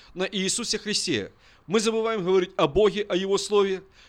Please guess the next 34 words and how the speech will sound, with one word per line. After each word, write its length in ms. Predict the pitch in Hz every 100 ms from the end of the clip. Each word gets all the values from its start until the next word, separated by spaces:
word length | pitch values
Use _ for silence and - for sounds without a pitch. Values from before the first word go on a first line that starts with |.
| _
Мы 140 | 143 180
забываем 460 | 202 208 220 208
говорить 300 | 196 208 208 -
о 100 | 165
рабстве, 480 | 185 208 - 202
потому 320 | 196 190 202 202
что 180 | -
мы 100 | 196
были 240 | 175 202 202
рабами. 560 | 196 180 196 190 180 - _ - - -
Мы, 320 | 156 226 233 -
э, 840 | 180 180 180 180 175 175 170 160
забываем 500 | 143 190 202 220 214
говорить 360 | 175 190 208 208
о 100 | 180
том, 240 | 170 226 180
сколько 580 | - - 226 220 202 156
горя 520 | 143 202 190 127 107 - -
в 140 | 139 180
нашей 380 | 214 - 185
жизни 420 | 147 196 180 180 165
было, 360 | 156 220 156
когда 360 | 120 165 156 196
мы 140 | 175
были 400 | 139 208 214 190 -
этими 400 | 208 208 180 185
рабами. 560 | 180 190 185 110 87 _ _ - - 147
И 80 |
только 280 | 147 226 220
благодаря 440 | 190 190 190 190 -
Агнцу 400 | 196 196 - 196
мы 80 | 175
получили 500 | 175 165 - 214 165
свободу, 640 | - 151 160 208 190 175